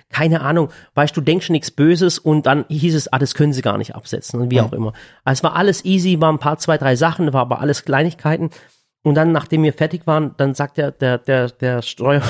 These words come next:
Speaker 1: <laughs> der Steuerfachangestellte oder der, der Chef vom Finanzamt, ähm, "Weißt du was, Murat? Das ist Wahnsinn, ihr macht das cool und das ist alles in Ordnung gewesen, genauso, äh, wie es ist und wie auch immer." Und dann sagt er, "Aber jetzt gehe ich zu euch in den Shop und kaufe mir dieses Messer."
Speaker 2: <laughs>
Speaker 1: Und ich hab so lachen müssen.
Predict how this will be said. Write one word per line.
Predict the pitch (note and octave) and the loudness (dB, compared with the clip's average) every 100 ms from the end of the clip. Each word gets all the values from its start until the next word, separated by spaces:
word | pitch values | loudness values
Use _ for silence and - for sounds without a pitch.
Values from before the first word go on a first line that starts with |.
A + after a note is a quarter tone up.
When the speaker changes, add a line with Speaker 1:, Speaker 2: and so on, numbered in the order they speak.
| - | -8
Speaker 1:
<laughs> | _ - | _ -18
der | - | -12
Steuerfachangestellte | F#3+ D3 D3 - D3+ D3 C3+ - C#3+ C#3 | -2 0 0 0 -4 -2 -6 -4 -4 -2
oder | C3+ B2+ | -2 -2
der, | A#2+ A#2+ | -2 -6
der | - A#2+ A2+ _ | -4 -4 -4 _
Chef | _ - C#3+ | _ -4 -4
vom | - B2 | -4 -6
Finanzamt, | B2+ C3+ C3 C3 - _ _ _ - | -4 -4 -4 -8 -10 _ _ _ -2
ähm, | C3 C3+ | 0 0
"Weißt | - C3 D#3 | -2 -2 -2
du | D#3 | -4
was, | D3+ - | -4 -4
Murat? | E3 E3 E3 _ _ _ _ _ _ _ _ _ _ - - _ _ - | -2 -2 -4 _ _ _ _ _ _ _ _ _ _ -20 -20 _ _ -6
Das | C#3 | -6
ist | - | -2
Wahnsinn, | B2 B2+ B2 | 0 0 -2
ihr | B2+ | -4
macht | A#2+ | -4
das | - - - | -8 -6 0
cool | E3 | 0
und | C#3 B2+ | 0 -6
das | - | -10
ist | C3+ | -8
alles | B2+ C3 - | -4 -4 -6
in | |
Ordnung | - G#2+ D3 | -12 -6 -6
gewesen, | C3 C#3 B2+ C3 - | -4 -6 -4 -6 -4
genauso, | C3+ C3 C3 C3 C3+ - B2 | -2 0 0 -2 -2 -2 -2
äh, | B2 B2+ | -2 -4
wie | |
es | B2 - _ | -8 -8 _
ist | E3 E3+ - | -2 -2 -2
und | C#3 C3 | -4 0
wie | B2+ | -2
auch | G#2+ | -2
immer." | C#3+ D#3+ - - _ _ - | -2 -4 -4 -18 _ _ 0
Und | C#3 | 0
dann | |
sagt | C#3 D#3 | 2 -2
er, | D3 | 0
"Aber | C3 | 0
jetzt | D3 - | 0 -2
gehe | D#3+ | -6
ich | - | -4
zu | - | -4
euch | C3 | -4
in | C#3 | -4
den | |
Shop | - D3+ | -4 -6
und | C3 | -6
kaufe | - B2+ C3 | -4 -2 -2
mir | |
dieses | A#2+ G#2+ | -4 -6
Messer." | A2 A2+ A#3+ | -4 -4 -2
Speaker 2:
<laughs> | G#3 C#3 G3 G3+ | 0 2 2 2
Speaker 1:
Und | G3 F3 | 2 4
ich | F#3+ | 4
hab | F#3+ | 4
so | - | 2
lachen | G3 G3 G#3+ F3+ | 2 4 4 4
müssen. | D3+ F#3 | 2 2